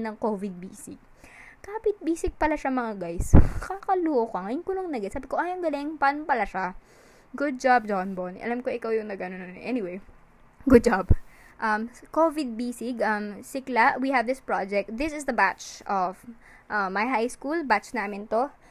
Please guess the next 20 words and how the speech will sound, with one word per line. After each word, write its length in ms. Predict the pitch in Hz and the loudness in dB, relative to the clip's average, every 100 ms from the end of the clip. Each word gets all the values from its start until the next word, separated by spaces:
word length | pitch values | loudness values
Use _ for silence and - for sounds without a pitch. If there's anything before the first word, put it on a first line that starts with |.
| - - | -20 -8
We 160 | 240 | -4
have, 320 | 240 214 202 214 | 0 0 -2 -6
um, 480 | 190 185 175 175 185 | -6 -6 -8 -10 -8
donated 320 | 202 220 226 | -8 -6 -8
a 80 | - | -10
cause. 480 | - 220 226 - - 208 | -4 -2 0 -2 -8 -4
Uh, 160 | 196 | -4
we 160 | - 254 | -2 0
have, 400 | 233 214 214 - - | 2 0 -4 -16 -10
ano? 240 | 226 427 494 311 | -4 -2 -2 -6
Ano 160 | 285 294 | -10 -8
sinasabi 320 | 320 320 311 | -4 -4 -2
ko? 160 | 349 359 - - - | -4 -8 -12 -16 -2
We 80 | 339 | 2
have 80 | 359 | 2
a 80 | |
cause 400 | 349 277 277 - | 4 4 4 0
called 320 | - 247 240 247 | 2 2 2 2
covid 320 | 269 320 233 | 2 0 -4
Bisig. 480 | 214 226 - 330 | -6 -4 -2 -2